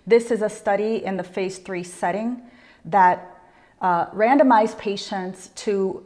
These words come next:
a P D L one inhibitor, atezolizumab in combination with platinum etoposide, followed by atezolizumab maintenance in the experimental arm. In the control arm, patients received the standard of care therapy with carboplatin etoposide and placebo.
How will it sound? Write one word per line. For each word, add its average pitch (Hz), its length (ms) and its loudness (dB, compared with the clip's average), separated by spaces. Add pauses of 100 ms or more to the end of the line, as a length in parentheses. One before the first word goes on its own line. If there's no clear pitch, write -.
a 175 60 -8
P 254 160 -8
D 233 60 2
L 220 120 4
one 214 160 0
inhibitor, 247 720 -2
atezolizumab 208 840 -2
in 190 140 -6
combination 190 580 -8
with 160 160 -12
platinum 180 400 -4
etoposide, 190 760 -6 (320)
followed 233 480 2
by 190 180 0
atezolizumab 185 720 -4
maintenance 202 640 -8
in 196 180 -6
the 170 80 -6
experimental 185 600 -4
arm. 175 420 -4 (960)
In 226 120 -2
the 226 60 0
control 247 400 -2
arm, 214 200 2
patients 208 440 -8
received 196 400 -8
the 185 60 -10
standard 190 420 -6
of 180 120 -6
care 180 220 -6
therapy 208 600 -6 (360)
with 202 400 0
carboplatin 202 560 -2
etoposide 185 500 -8
and 175 140 -8
placebo. 165 640 -10